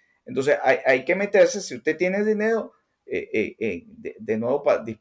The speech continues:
disponible para invertir, tiene que ver aquellos negocios donde tenga, eh, eh, po-, poder de mercado,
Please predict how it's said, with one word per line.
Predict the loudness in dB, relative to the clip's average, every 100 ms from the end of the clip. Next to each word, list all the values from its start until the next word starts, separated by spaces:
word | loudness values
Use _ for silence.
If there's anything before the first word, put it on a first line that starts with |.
| _
disponible | -10 -6 -2 0
para | 0 0
invertir, | 0 -2 -4 -4
tiene | -4 -4
que | 2
ver | 4 4
aquellos | 2 -2 -2
negocios | -4 -2 -2 -2 -8
donde | -8 -6
tenga, | -6 -4 -6 -8 _ _ _ -6
eh, | 0 0 0 -4 -8
eh, | -10
po-, | -10 -16 -2
poder | 2 2 2
de |
mercado, | -2 -2 0 2 2 -2